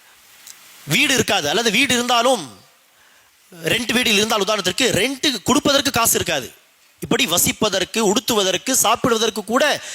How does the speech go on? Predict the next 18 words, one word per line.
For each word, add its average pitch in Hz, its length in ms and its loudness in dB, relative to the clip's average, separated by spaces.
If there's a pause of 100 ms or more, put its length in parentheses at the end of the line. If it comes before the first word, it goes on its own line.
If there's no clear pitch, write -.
(200)
சில 202 100 0 (120)
சமயம் 240 340 2 (380)
வழி 208 220 2
இல்லாமல் 220 340 2
இருப்பவர்கள் 175 520 0
தான் 262 160 2 (280)
ஃபகீர் 240 520 2 (140)
என்கிற 175 240 -2 (400)
அந்த 156 160 -4
தரத்தில் 190 320 -2
வர-, 156 200 0
வரக்கூடியவர்கள். 139 540 0 (720)
அவர்களுக்கு 190 440 0
தாராளமாக 190 400 2
தன்னுடைய 165 340 0
ஜக்காத்தை 151 360 -2
கொடுங்கள். 180 320 -2 (800)
இரண்டாவது 220 400 2